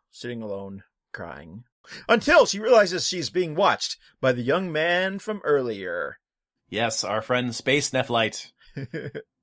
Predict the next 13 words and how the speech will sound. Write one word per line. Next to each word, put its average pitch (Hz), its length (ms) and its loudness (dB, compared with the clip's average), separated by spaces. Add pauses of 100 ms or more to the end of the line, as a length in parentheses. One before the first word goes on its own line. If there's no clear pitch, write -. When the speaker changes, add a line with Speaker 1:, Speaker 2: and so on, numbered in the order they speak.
(640)
Speaker 2:
Rue 226 760 6
Barabadam. 180 1400 10 (260)
Speaker 1:
Is 123 240 -2
how 135 160 4
he 131 100 0
will 127 140 2
introduce 131 380 -4
himself 123 440 2
in 120 120 -4
a 120 60 -2
moment. 117 560 -4 (460)
First, - 400 4
though, 123 400 8